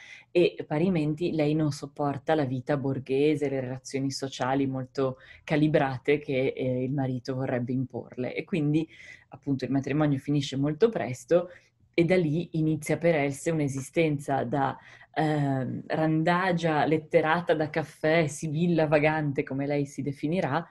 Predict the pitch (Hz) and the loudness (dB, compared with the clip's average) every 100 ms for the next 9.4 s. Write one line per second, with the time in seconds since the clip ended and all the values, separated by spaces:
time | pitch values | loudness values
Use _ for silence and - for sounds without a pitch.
0 | - - - - 156 147 139 156 - _ | -18 -20 -12 -2 0 2 2 2 -2 _
1 | - 151 147 156 127 135 - 131 - 131 | -2 0 2 2 2 0 -2 -6 -10 -14
2 | - 131 127 123 - 123 123 - 117 120 | -12 -6 -4 -4 -4 -4 -4 -8 -8 -8
3 | 120 98 - _ - - - _ 170 165 | -10 -12 -12 _ -20 -20 -20 _ 8 8
4 | 156 151 143 135 131 - _ 170 175 180 | 6 4 4 2 0 -6 _ 2 4 6
5 | 226 196 - 147 131 147 143 139 147 151 | 4 2 2 2 2 0 2 2 0 0
6 | 139 135 139 139 131 - 127 175 240 - | -2 -2 0 0 -2 -2 0 -2 -2 -4
7 | 143 139 131 160 143 131 127 131 156 143 | 2 2 4 4 4 2 2 2 2 2
8 | 123 131 127 135 143 139 135 147 185 160 | 0 -2 -2 0 -2 -2 0 2 0 0
9 | 131 135 196 | -2 0 -2